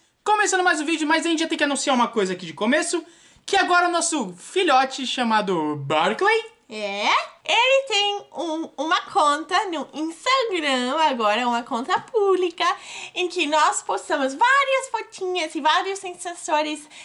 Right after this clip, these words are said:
Speaker 2: da vida dele, tudo da perspectiva dele, tá bom?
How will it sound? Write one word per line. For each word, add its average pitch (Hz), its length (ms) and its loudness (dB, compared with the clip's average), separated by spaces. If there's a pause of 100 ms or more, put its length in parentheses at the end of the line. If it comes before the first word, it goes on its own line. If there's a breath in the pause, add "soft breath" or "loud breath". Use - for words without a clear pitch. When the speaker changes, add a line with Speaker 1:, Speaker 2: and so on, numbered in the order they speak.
(100)
Speaker 2:
da 254 120 -2
vida 254 320 -2
dele, 294 580 0 (240 loud breath)
tudo 494 320 0
da - 60 2
perspectiva 370 840 -2
dele, 220 500 -2
tá 175 180 -8
bom? 269 240 2